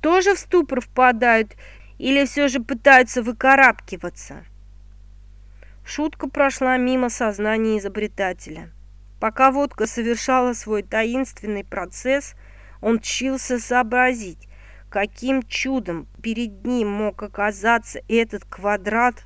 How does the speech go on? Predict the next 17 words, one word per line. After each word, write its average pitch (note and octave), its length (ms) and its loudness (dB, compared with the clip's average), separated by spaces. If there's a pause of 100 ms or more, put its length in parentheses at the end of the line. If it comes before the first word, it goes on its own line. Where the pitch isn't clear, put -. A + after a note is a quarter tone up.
рыхлой A3 640 -6
розовой G3 560 -4
бумаги F#3+ 720 -4 (280)
с - 80 -20 (100)
черными C#4+ 680 4
линиями A#3+ 800 0
и A#3 260 -4
закорючками. A#3 1160 -4 (1160)
«Ясно», — G3 680 4
сказал F3+ 480 -8
Валентин, G3 600 -4
расплачиваясь A3+ 840 -2
за G3 120 -6
себя G#3+ 380 -4
и A#3+ 80 0
за A3 100 -10
профессора. A3 880 -6